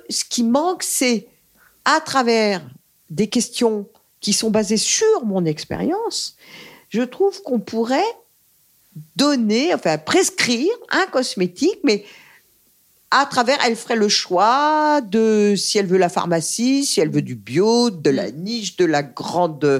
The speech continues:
Speaker 1: de, de grande surface, euh, du, enfin,
Speaker 2: Ça, vous
Speaker 1: voilà.
Speaker 2: proposez toute somme, vous
Speaker 1: On
Speaker 2: adressez
Speaker 1: propose
Speaker 2: à toutes les femmes.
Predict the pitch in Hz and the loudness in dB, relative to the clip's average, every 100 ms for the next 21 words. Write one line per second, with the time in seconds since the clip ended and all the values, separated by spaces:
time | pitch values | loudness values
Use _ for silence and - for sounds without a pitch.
0 | 135 240 220 147 131 131 120 113 113 110 | -2 -12 -8 0 2 2 0 0 0 0
1 | 110 135 160 143 120 - - 185 202 220 | -2 -2 -2 -4 -10 -12 -4 2 2 2
2 | 233 - - 151 147 127 131 - 208 180 | 0 -4 -2 0 -2 -2 -4 -4 -12 -14
3 | - 220 262 277 226 285 - 285 285 349 | -4 0 2 2 2 0 2 2 2 -2
4 | - 403 - - 302 320 - - 208 247 | 0 -2 0 2 2 0 -4 -4 0 4
5 | 285 285 311 - 339 - 240 233 - _ | 4 4 2 2 0 2 2 0 -6 _
6 | - 359 - 233 214 - 175 156 | 2 2 2 0 0 2 0 0